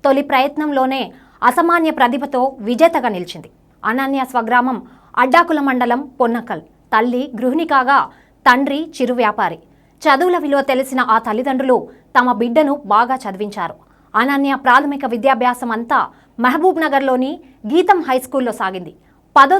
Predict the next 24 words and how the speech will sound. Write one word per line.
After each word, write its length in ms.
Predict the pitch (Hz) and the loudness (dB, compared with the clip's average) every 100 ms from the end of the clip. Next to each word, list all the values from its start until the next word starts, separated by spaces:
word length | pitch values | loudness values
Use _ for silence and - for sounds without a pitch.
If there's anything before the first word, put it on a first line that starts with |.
| 381 | 0
తరగతి 300 | 339 311 302 | -2 0 2
వరకు 240 | 269 277 269 - - _ 254 | 0 0 -6 -8 -16 _ -2
అక్కడే 280 | 254 - 320 | 0 0 0
చదివిన 280 | 302 247 262 233 | 0 -2 -2 -2
అనన్య 280 | 214 262 277 214 - _ _ - 269 | -2 -2 -2 -4 -6 _ _ -4 -2
ఇంటర్మీడియట్ 580 | 311 302 285 262 262 240 | 0 0 0 -2 -2 0
హైదరాబాద్లో, 600 | 226 247 269 240 233 247 294 - _ - 202 | -2 0 2 2 2 -2 -4 -10 _ -8 -4
డిగ్రీ 280 | 262 302 302 320 202 | -2 -2 -4 -4 -2
ఢిల్లీలో 360 | 214 254 285 254 233 | 0 0 -2 -4 -6
చేసింది. 340 | 190 190 151 - _ _ - | -8 -10 -14 -20 _ _ -6
ఢిల్లీలోని 640 | 220 277 339 339 320 294 330 - _ - 254 | 2 4 4 2 2 0 -6 -10 _ 0 4
మెరిండా 320 | 311 359 359 285 | 4 4 4 4
హౌస్ 220 | 277 277 262 | 2 2 0
కాలేజ్లో 440 | 262 277 262 269 262 | 2 2 0 -4 -2
చదివే 300 | 233 247 247 247 | -2 0 0 0
సమయంలోనే 560 | 240 262 262 254 247 254 254 _ _ - | -4 -4 -4 -2 -2 -4 -8 _ _ -6
సివిల్స్ 320 | 339 339 349 - | 0 2 0 0
ప్రిపరేషన్ 500 | 302 277 254 254 247 | -2 0 -2 -2 0
ప్రారంభించింది. 580 | 240 208 208 190 196 180 - _ _ _ _ | 2 2 0 -8 -12 -16 -18 _ _ _ _
కఠినమైన 560 | 269 262 302 302 285 262 262 | 2 2 0 0 -2 -4 -4
సివిల్స్ 360 | 269 311 311 247 | -4 -4 -2 -2
ఎగ్జామ్ 280 | 226 277 262 | -2 -2 -2
కోసం 240 | 254 269 - - _ _ | -2 -2 -6 -14 _ _
చాలామంది 600 | 294 294 339 311 262 262 | 4 6 4 0 -2 -6